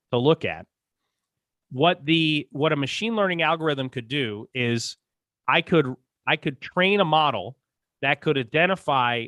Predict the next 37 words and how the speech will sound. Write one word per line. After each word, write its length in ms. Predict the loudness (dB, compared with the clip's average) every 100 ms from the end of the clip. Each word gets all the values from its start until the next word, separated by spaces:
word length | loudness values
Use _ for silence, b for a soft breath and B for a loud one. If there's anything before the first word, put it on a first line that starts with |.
| -10
a 100 | -12 -12
pattern 640 | -12 -2 2 4 2 0 -10 _
in 120 | -4
the 80 | -2
bearing 380 | 0 2 2 0
temperature 560 | -4 -8 -10 -18 -18 -20 _ _ _ _ _
that 140 | 0 2
would 220 | 2 2
give 220 | 2 4
me 160 | 2 4
the 100 | 4
likelihood 760 | 2 0 0 -2 2 0 0
that 160 | -4 -4
the 80 |
bearing 440 | -2 2 2 2 0
is 100 | -2
gonna 180 | -2 -4
fail 600 | -2 0 2 2 -2 _ _ _ _ _ _ _ _ _ -10
within 340 | 0 2 2 2
the 80 |
next 260 | 0 -2 -4
month. 220 | -8 -8 -14 _ _ -2
Ninety-five 480 | 0 0 2 0
percent 360 | 0 -6 -6 -4
certain 340 | -4 -4 -4
that 140 | -8 -4
we 100 | 0
have, 200 | 2 0
we're 100 | -2
gonna 160 | -2 -2
have 140 | -4
a 60 | -4
failure 400 | 0 2 4 2
in 80 | 2
the 40 |
next 240 | 0 -2
month. 300 | -2 -2 -4